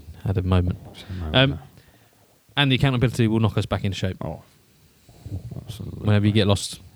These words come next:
Speaker 1: accountability brings you back.
Speaker 2: She's there.
Speaker 1: That's right.
Speaker 2: She's square.
Speaker 1: No more. What are we talking about today?
Speaker 2: So I had this thought the other day,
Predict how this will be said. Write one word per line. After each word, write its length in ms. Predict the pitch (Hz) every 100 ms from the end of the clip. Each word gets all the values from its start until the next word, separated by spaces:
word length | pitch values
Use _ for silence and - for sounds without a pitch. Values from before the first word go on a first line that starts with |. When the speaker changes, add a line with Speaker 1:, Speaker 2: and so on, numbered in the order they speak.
| _ -
Speaker 1:
accountability 420 | - 98 95 95
brings 180 | 95 90
you 40 |
back. 180 | 90 90 - - _
Speaker 2:
She's 240 | - - 80
there. 300 | - 76 73 - - _ _ -
Speaker 1:
That's 220 | - -
right. 180 | - - - _
Speaker 2:
She's 260 | - 71 -
square. 380 | - 71 67 - - _ _ _ _ _ _ _ _ _ _ _ _ _ _ _ _ _ - -
Speaker 1:
No 160 | 98
more. 220 | 92 85 - _ _ _ - - - - - - - _ _ _ _ _ _ _ _
What 80 | 175
are 0 |
we 60 |
talking 120 | 190 170
about 120 | 156
today? 280 | 147 120 92 - - - - - - - - - - - - - -
Speaker 2:
So 520 | - 180 175 175 170
I 100 | 165
had 120 | 180 170
this 140 | 139
thought 180 | 160 139
the 60 |
other 120 | 123 117
day, 340 | 120 120